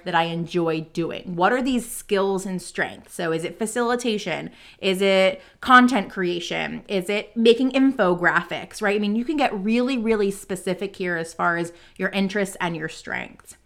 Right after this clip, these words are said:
You know, another great question to think about is,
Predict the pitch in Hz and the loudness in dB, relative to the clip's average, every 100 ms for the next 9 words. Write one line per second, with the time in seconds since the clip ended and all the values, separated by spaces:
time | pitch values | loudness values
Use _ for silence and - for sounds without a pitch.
0 | _ - - 226 240 226 220 262 262 277 | _ -20 -2 2 4 6 4 2 0 -2
1 | 262 214 190 226 202 185 170 226 233 269 | 0 0 0 0 -4 -4 -6 -6 0 2
2 | 277 208 | 2 -2